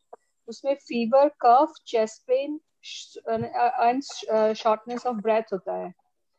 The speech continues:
जब gastrointestinal होता है in-, involvement, abdominal pain, nausea, vomiting, gastro-, gastrointestinal bleeding।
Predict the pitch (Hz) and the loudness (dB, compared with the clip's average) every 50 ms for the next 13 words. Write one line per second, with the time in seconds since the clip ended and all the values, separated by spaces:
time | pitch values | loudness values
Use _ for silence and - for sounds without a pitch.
0 | _ _ _ _ _ _ 208 - 269 277 262 - - - _ _ 208 196 - 233 | _ _ _ _ _ _ 2 4 4 4 4 0 -8 -20 _ _ -14 -2 2 4
1 | 220 226 226 - - - 294 294 277 277 277 285 277 - _ 302 285 277 285 285 | 4 4 2 -2 0 2 4 4 4 2 2 0 -4 -2 _ -4 -2 0 0 0
2 | 294 294 262 262 233 226 233 220 220 220 220 220 214 214 202 - _ _ 226 226 | 0 0 2 0 0 0 0 -2 -2 -2 -2 -2 -4 -4 -6 -10 _ _ -8 -6
3 | 208 220 220 220 220 226 233 247 262 269 262 - - 208 208 208 214 247 233 254 | -2 0 0 0 0 0 -2 -2 -2 -4 -4 -2 -2 -2 -2 -2 -2 -4 -2 -2
4 | 247 254 254 254 - 254 247 247 247 247 247 240 226 214 220 214 208 202 - 247 | -2 -2 -4 -4 -4 -6 -6 -4 -6 -6 -8 -8 -6 -6 -6 -6 -8 -6 -4 -2
5 | 240 240 220 233 220 214 220 220 214 - 247 247 240 240 240 - 220 208 220 214 | -2 0 0 -2 -2 -2 -4 -8 -6 -6 -6 -6 -6 -6 -8 -10 -6 -4 -4 -4
6 | 208 - - 240 247 220 202 220 220 214 - - 247 240 220 - 233 226 226 _ | -4 -6 -10 -10 -10 -6 -4 -4 -4 -4 -4 -4 -2 -2 -2 -2 -4 -6 -6 _
7 | 240 233 240 233 202 220 220 220 214 208 196 175 180 | -6 -4 -4 -4 -2 -2 -2 -2 0 0 -2 -2 -4